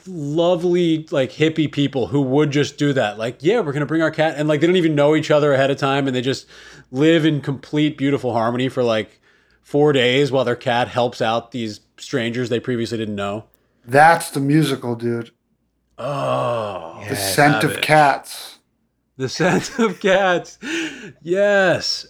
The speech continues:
Speaker 1: Oh, man. At the scent of cats dot com is the guy's startup he's trying to launch in the story. This lovely couple, um,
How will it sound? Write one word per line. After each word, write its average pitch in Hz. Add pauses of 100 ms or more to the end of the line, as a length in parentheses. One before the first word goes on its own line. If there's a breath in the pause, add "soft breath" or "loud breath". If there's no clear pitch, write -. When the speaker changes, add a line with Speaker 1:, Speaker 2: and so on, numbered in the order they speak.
Speaker 1:
Oh, 175
man. 165
At 120
the -
scent 170
of 165
cats 160
dot 151
com 143
is 110
the 120
guy's 123 (1080)
startup 147
he's 131
trying 139
to 131
launch 123
in 120
the 117
story. 123 (680)
This 123
lovely 151
couple, 110 (760)
um, 98